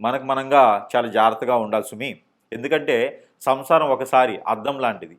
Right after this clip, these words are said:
విడిపోయిందంటే ఈ రోజులు వచ్చే అద్దాలు ఈజీగా అతుక్కుంటున్నాయండి అనవచ్చు. అద్దాలు అతుక్కుంటే గమ్మెడిది కానీ మనసులు అతుక్కో. ఎందుకంటే మనసు అనేది కనపడదు,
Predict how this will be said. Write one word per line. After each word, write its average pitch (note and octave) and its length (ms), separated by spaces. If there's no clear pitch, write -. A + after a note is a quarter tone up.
విడిపోయిందంటే D3+ 640
ఈ C3 100
రోజులు D3+ 300
వచ్చే D3 180
అద్దాలు C3+ 300
ఈజీగా C#3 340
అతుక్కుంటున్నాయండి B2 680
అనవచ్చు. A2+ 420
అద్దాలు G#2+ 400
అతుక్కుంటే D3+ 400
గమ్మెడిది C3 460
కానీ C3 160
మనసులు A#2 340
అతుక్కో. A#2 300
ఎందుకంటే D3 360
మనసు A#2+ 340
అనేది C#3+ 180
కనపడదు, A#2+ 480